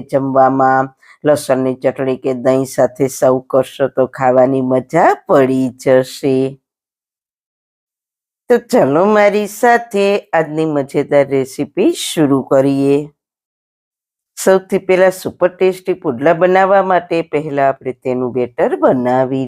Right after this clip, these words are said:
લઈએ. તો તેના માટે બાઉલમાં અડધો કપ દહીં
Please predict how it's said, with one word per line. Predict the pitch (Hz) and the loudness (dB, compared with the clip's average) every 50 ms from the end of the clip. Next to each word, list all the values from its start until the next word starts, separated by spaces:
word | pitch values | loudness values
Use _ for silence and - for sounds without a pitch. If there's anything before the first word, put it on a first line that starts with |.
| 135 135 | -2 -2
લઈએ. | 139 135 135 135 143 143 139 139 _ _ _ _ _ _ - | -2 -2 -2 -2 -2 -4 -4 -4 _ _ _ _ _ _ -2
તો | 247 | -2
તેના | 247 - 247 233 226 220 208 202 196 | 0 2 2 2 4 4 2 2 2
માટે | 185 180 - 180 170 156 156 | 0 0 0 -2 -2 0 2
બાઉલમાં | 156 151 151 147 143 139 143 143 139 - - 139 | 2 2 2 2 0 -2 -2 -2 -2 -2 -2 -4
અડધો | 131 123 - - 135 127 123 - - | -4 -4 -6 -6 -4 -4 -4 -4 -2
કપ | 135 123 - 120 110 123 | -4 -4 -4 -4 -2 0
દહીં | 139 156 208 294 320 | 0 2 2 0 0